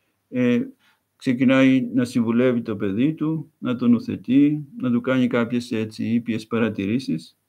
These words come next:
ε, μετά λίγο πιο έντονες, αν δεν διορθωθεί, μπορεί να πάρει και κάποια πιο δραστικά μέτρα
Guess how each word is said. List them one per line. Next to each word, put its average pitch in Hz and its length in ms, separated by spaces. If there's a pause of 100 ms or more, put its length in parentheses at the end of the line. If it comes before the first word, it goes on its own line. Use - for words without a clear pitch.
(600)
ε, 123 160
μετά 135 280
λίγο 131 260
πιο 117 200
έντονες, 147 640
αν 139 180
δεν 131 100
διορθωθεί, 131 680 (380)
μπορεί 127 280
να 131 140
πάρει 123 280
και 127 140
κάποια 120 380
πιο 120 220
δραστικά 117 720 (460)
μέτρα 117 680